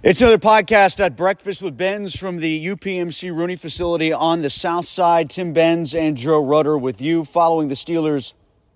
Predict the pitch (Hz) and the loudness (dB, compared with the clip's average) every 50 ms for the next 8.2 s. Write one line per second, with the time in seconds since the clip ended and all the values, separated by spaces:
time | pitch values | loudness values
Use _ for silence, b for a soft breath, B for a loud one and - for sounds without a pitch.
0 | _ _ - 98 110 160 185 160 139 143 156 139 113 - - 127 117 143 135 - | _ _ -12 -2 2 4 4 4 4 2 0 -4 -8 -12 -12 -8 -6 -6 -6 -6
1 | - 139 - - 156 147 127 131 123 127 143 156 151 151 143 143 123 - 131 120 | -8 -10 -6 -4 -2 -2 0 0 2 4 4 6 6 4 2 0 -2 -4 -2 -2
2 | 139 135 135 139 135 123 123 117 120 120 123 139 151 _ - 104 110 110 101 95 | -2 -2 0 -2 -2 -2 -2 -2 0 0 0 0 -2 _ -6 -6 -6 -6 -6 -10
3 | 92 _ - 143 127 - 135 131 123 117 120 104 - 117 113 107 95 _ - - | -14 _ -10 -10 -8 -2 -2 -2 -2 -2 -6 -10 -10 -10 -10 -10 -12 _ -8 -4
4 | 147 151 139 - 131 127 120 - - 127 123 120 - 123 113 110 104 120 131 139 | -4 -4 -4 -4 -6 -6 -4 -2 -2 -2 -2 -2 -2 -6 -6 -2 2 4 4 4
5 | 131 120 110 110 - - 123 113 110 - 120 113 110 113 123 123 104 110 104 95 | 4 2 0 -2 -2 0 -2 -2 -2 -2 -4 -4 -2 0 0 -2 -2 -4 -10 -6
6 | - 117 107 104 101 _ - - _ _ _ _ _ _ _ - - 127 127 117 | -2 -2 -2 -2 -4 _ -16 -20 _ _ _ _ _ _ _ -12 -10 -8 -8 -6
7 | 113 135 139 131 117 117 113 b b b b b b b b b b b - - | -4 -4 -4 -4 -4 -6 -8 b b b b b b b b b b b -6 0
8 | 131 131 123 113 | 2 2 2 0